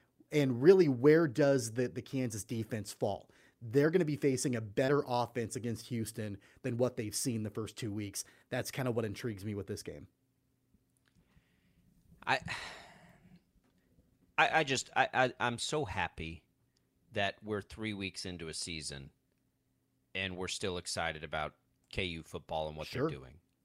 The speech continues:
Speaker 2: And we're
Speaker 1: I mean, we're
Speaker 2: excited
Speaker 1: talking
Speaker 2: about
Speaker 1: about
Speaker 2: their
Speaker 1: Yeah, we're, we're
Speaker 2: opportunity
Speaker 1: talking
Speaker 2: to
Speaker 1: about,
Speaker 2: win
Speaker 1: can
Speaker 2: a game.
Speaker 1: Kansas win the game, right? It's not,
Speaker 2: I, right.
Speaker 1: it's not just, like,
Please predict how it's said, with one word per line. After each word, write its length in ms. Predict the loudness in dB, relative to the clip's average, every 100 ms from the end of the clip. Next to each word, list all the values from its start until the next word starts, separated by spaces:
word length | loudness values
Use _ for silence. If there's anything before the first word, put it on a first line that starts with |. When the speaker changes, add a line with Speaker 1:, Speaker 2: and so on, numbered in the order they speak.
| _
Speaker 2:
And 100 | -12
we're 120 | -8 0
Speaker 1:
I 40 |
mean, 140 | 4 6
we're 60 |
Speaker 2:
excited 160 | 8 6
Speaker 1:
talking 160 | 4
Speaker 2:
about 100 | 4
Speaker 1:
about 120 | 4 2
Speaker 2:
their 160 | -4 -8 _ _ _ _ _ _ _
Speaker 1:
Yeah, 260 | -8 -2 0
we're, 60 | 2
we're 60 |
Speaker 2:
opportunity 180 | 2 2
Speaker 1:
talking 160 | 2 4
Speaker 2:
to 40 |
Speaker 1:
about, 120 | 4 2
Speaker 2:
win 60 |
Speaker 1:
can 60 | -2
Speaker 2:
a 40 |
game. 100 | 2
Speaker 1:
Kansas 240 | 2 2 2
win 160 | 4
the 80 | 4
game, 200 | 2 -2
right? 280 | -2 0 0
It's 160 | 0 0
not, 240 | 2 4
Speaker 2:
I, 80 | 0 -4
right. 200 | -2 0
Speaker 1:
it's 120 | 2
not 180 | 4 4
just, 280 | 4 2 2
like, 280 | -2 -2